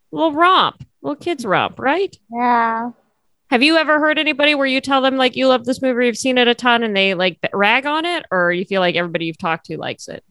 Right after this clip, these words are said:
Speaker 2: No, pretty much everyone who watched it as a kid loves it. So,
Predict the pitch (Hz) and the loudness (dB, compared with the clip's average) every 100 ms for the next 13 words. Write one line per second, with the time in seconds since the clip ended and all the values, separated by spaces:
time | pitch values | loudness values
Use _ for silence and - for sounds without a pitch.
0 | _ _ _ - _ - 294 302 294 285 | _ _ _ -20 _ -2 2 4 4 2
1 | 285 453 508 415 302 320 311 262 240 208 | 0 2 2 2 2 4 4 4 2 -4
2 | - _ 240 254 226 220 202 175 214 226 | -14 _ 2 4 4 6 4 6 4 2
3 | 233 226 208 202 220 202 - _ - 196 | 0 -2 -2 -4 -2 0 -2 _ 2 4
4 | 190 196 185 175 147 - _ _ _ _ | 4 2 4 4 4 -2 _ _ _ _
5 | _ _ _ _ _ - 202 208 - 226 | _ _ _ _ _ -2 0 2 0 -4